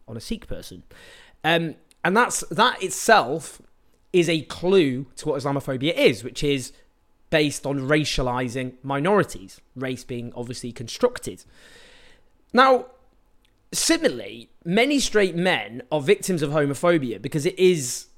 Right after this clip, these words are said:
as I've said, about policing the boundaries of masculinity rather than being repulsed towards gayness per se.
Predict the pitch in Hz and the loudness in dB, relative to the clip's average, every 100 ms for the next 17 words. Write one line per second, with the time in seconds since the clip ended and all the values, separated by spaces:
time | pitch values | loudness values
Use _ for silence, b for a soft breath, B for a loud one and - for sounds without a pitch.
0 | - 156 151 131 180 147 113 - - - | -6 -2 -2 0 2 2 0 -8 -12 -18
1 | _ - - - 143 139 - 156 131 139 | _ -20 -16 -8 -4 -2 0 -2 -2 -4
2 | 127 147 147 143 131 131 123 - 139 131 | -2 0 2 0 -2 -2 -4 -6 -6 -4
3 | 123 - 135 131 160 - 101 120 135 135 | -4 -6 -4 -2 0 -2 -8 -4 -2 -2
4 | 131 123 123 131 127 120 - 139 120 - | -4 -6 -6 -6 -6 -8 -10 -10 -10 -12
5 | 123 120 113 127 117 107 - 101 123 92 | -10 -10 -6 -4 -4 -8 -14 -12 -12 -12